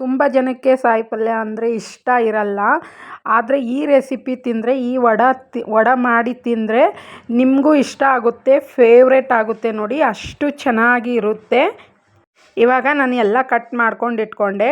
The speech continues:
ಕಟ್ ಮಾಡಿದೆ ನೋಡಿ. ಇವಾಗ ಕಟ್ ಮಾಡಿದ್ಮೇಲೆ ಈಗ ನೋಡಿ ಎಲ್ಲ ತೆಗ್ದಿದ್ದೀನಿ, ತಕ್ಕೊಂಡಿದ್ದೀನಿ ನೋಡಿ.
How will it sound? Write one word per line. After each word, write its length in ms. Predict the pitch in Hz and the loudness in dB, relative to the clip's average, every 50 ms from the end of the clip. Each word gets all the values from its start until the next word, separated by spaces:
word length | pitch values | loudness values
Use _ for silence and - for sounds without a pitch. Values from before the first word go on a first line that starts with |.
| 311 - - | -2 -2 -2
ಕಟ್ 200 | 240 233 240 - 262 254 | -2 -2 -2 -8 -8 -4
ಮಾಡಿದೆ 420 | 254 240 226 220 214 214 190 233 214 208 | -2 -2 -2 -2 -2 -2 -4 -4 -4 -4
ನೋಡಿ. 260 | 208 196 190 190 233 311 427 508 508 - - - - _ _ _ - | -4 -4 -4 -2 -2 -2 -2 -4 -4 -8 -18 -20 -20 _ _ _ -6
ಇವಾಗ 140 | 240 226 226 226 - | -4 -4 -2 0 -2
ಕಟ್ 200 | 233 220 226 - - 233 | -2 -2 -4 -6 -4 -2
ಮಾಡಿದ್ಮೇಲೆ 520 | 233 226 220 220 220 196 226 220 226 233 285 294 | 0 0 2 0 0 -2 -2 0 2 2 4 4
ಈಗ 120 | 247 214 214 214 202 | 4 2 0 0 0
ನೋಡಿ 200 | 202 208 202 233 285 285 233 | 0 0 0 0 0 0 2
ಎಲ್ಲ 120 | 202 202 220 233 226 - | 2 2 0 0 -2 -2
ತೆಗ್ದಿದ್ದೀನಿ, 840 | - 202 190 185 185 - 214 214 185 202 208 202 190 190 185 202 240 330 453 - - - _ _ _ _ _ _ _ _ _ _ - | -4 -4 -4 -6 -10 -8 -8 -6 -4 -2 -2 0 0 -2 -2 0 -2 -2 -2 -4 -8 -20 _ _ _ _ _ _ _ _ _ _ -8
ತಕ್ಕೊಂಡಿದ್ದೀನಿ 680 | 226 214 - - 214 208 208 196 214 196 208 202 202 196 196 | -8 -6 -2 -2 0 0 2 0 0 0 -2 -2 -2 -2 -2
ನೋಡಿ. 240 | 190 190 208 311 | -2 0 0 0